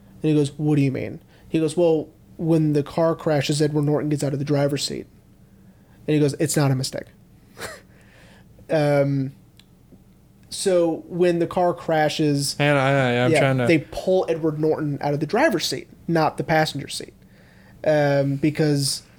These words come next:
Speaker 1: Edward Norton's driving, not Brad Pitt. Brad Pitt is driving when they crash, of course, but Brad Pitt doesn't ex-
Speaker 2: Holy shit!
Speaker 1: Yeah.
Speaker 2: Oh my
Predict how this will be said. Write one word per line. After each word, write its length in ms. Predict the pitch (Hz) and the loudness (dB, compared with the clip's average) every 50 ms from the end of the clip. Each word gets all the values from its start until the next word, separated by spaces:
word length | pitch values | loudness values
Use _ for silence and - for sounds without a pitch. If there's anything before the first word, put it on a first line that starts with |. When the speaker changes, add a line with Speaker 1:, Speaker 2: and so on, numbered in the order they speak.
| - - - - - - - | -20 -20 -20 -20 -20 -6 -2
Speaker 1:
Edward 300 | 160 160 151 147 151 151 | 0 0 2 0 0 0
Norton's 340 | 156 156 151 - 156 147 - | 0 0 0 0 -2 -4 -2
driving, 540 | - 156 139 135 135 135 131 131 131 135 139 - - - - | -2 0 0 0 0 -2 -2 -4 -4 -8 -12 -16 -18 -8 -4
not 300 | 160 151 143 127 - - | -2 0 0 0 -2 -2
Brad 240 | 107 - - - - | -4 -4 -6 -8 -12
Pitt. 180 | - - - - - - _ - - - - - _ _ - - - - - | -18 -18 -20 -20 -20 -20 _ -20 -20 -20 -20 -20 _ _ -20 -20 -20 -10 -2
Brad 200 | - 202 185 185 | 0 0 0 2
Pitt 140 | 262 294 277 | 0 0 -2
is 120 | 220 175 | -2 -2
driving 600 | 151 185 180 165 160 156 160 156 151 151 147 143 - - - - - - | -2 0 0 2 2 2 0 0 0 -2 -4 -6 -8 -14 -20 -20 -4 0
when 140 | 170 160 | 0 2
they 100 | 143 - | 2 0
crash, 540 | 139 - - 165 131 113 - - - - - - | 0 0 0 0 0 0 -2 -6 -6 -6 -6 -8
of 80 | - | -8
course, 360 | - - 123 82 - - - - - - - - - - _ - - - - - - | -6 -6 -6 -6 -6 -8 -12 -14 -18 -20 -20 -20 -20 -20 _ -20 -20 -20 -20 -10 -6
but 160 | 156 151 147 | -6 -2 0
Brad 200 | 165 160 147 151 | 0 0 0 0
Pitt 120 | - 156 156 | 0 0 0
doesn't 180 | 156 139 170 | 0 2 2
ex- 140 | 220 277 285 | 2 4 4
Speaker 2:
Holy 200 | 285 262 220 190 | 2 2 0 0
shit! 760 | 190 - - - - - 262 277 277 262 202 - - - - - | -2 -2 -2 -2 0 2 4 4 4 4 2 0 -4 -10 -8 -2
Speaker 1:
Yeah. 200 | 156 143 104 - - - - | -2 0 0 -2 -6 -10 -6
Speaker 2:
Oh 480 | - 226 262 277 285 285 277 262 - - - | -2 0 2 2 2 2 2 2 0 -4 -6
my 140 | 190 - | -8 -8